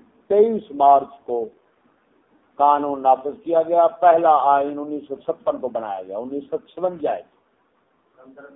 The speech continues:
اچھا، سکندر مرزا جی ادھر؟ اس دے اندر جڑے جڑے شرکا سن شریک رل کے ملا، تو انہاں نے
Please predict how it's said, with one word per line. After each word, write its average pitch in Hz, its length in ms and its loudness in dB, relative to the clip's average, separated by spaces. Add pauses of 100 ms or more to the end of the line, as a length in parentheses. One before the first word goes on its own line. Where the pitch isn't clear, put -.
(2250)
اچھا، 131 300 -16
سکندر 214 260 -6
مرزا 285 260 -2
جی 233 100 -4
ادھر؟ 233 240 -4 (3250)
اس 254 160 2 (120)
دے 285 80 0
اندر 294 360 0 (920)
جڑے 202 240 0
جڑے 175 220 -6
شرکا 160 500 0 (160)
سن 196 120 -6 (120)
شریک 175 360 -6
رل 170 260 2 (100)
کے 190 120 -6
ملا، 175 280 -6 (680)
تو 147 160 -8
انہاں 190 200 -4
نے 180 60 0